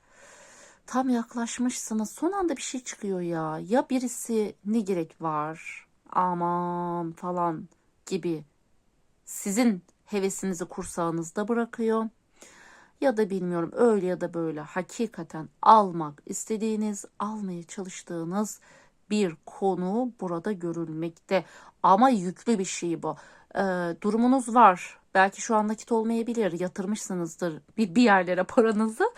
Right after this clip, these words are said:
O yüzden, e, yani alamayabilirsiniz. Ya da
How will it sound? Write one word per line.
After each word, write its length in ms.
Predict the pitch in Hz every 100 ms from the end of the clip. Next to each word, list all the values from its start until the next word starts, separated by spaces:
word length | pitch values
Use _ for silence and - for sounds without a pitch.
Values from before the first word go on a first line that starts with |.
| - -
O 140 | - 262
yüzden, 420 | 226 - 240 403 - -
e, 100 | - 202 - _ -
yani 540 | 196 175 160 202 285 -
alamayabilirsiniz. 1500 | 202 190 165 180 220 233 269 - - - 165 165 214 294 - - - - - -
Ya 280 | 269 453 440
da 260 | 196 180